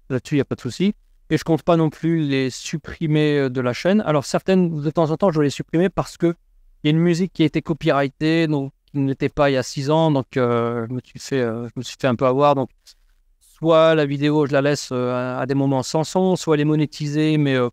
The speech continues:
pour l'ayant droit, et cetera. Donc il y a certaines vidéos à ce niveau-là, euh, que, que je retire. Mais sinon, euh, je ne compte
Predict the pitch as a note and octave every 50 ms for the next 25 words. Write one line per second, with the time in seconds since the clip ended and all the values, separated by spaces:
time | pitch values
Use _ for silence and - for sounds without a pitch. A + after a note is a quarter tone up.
0 | - _ _ C#3 B2+ B2 A#2 B2 B2 B2 B2 B2+ B2+ A#2 C3+ C#3+ D3+ D3+ D3+ C#3+
1 | - C3+ - C3+ D3 E3 E3 D3 - - A#2+ - C#3 - - C#3+ C3+ C3 B2+ C#3
2 | C#3+ D#3 E3+ - _ _ _ _ _ - B2 - - C3 B2 C3 C3+ D3+ E3 D#3+
3 | - D3 C3 B2 - _ C3+ B2+ B2 A#2+ _ _ _ _ _ _ _ - C#3+ C3+
4 | C3+ D3+ - - C#3 A#2+ - _ _ _ _ _ _ _ _ _ _ _ _ _
5 | _ C3+ C#3+ E3 F3 - - - E3 D#3 D#3+ F3+ G#3+ B3 A#3 - _ _ _ _
6 | _ _ _ - C3+ B2 A#2+ A#2+ C3+ C3 B2+ - C#3+ C3 B2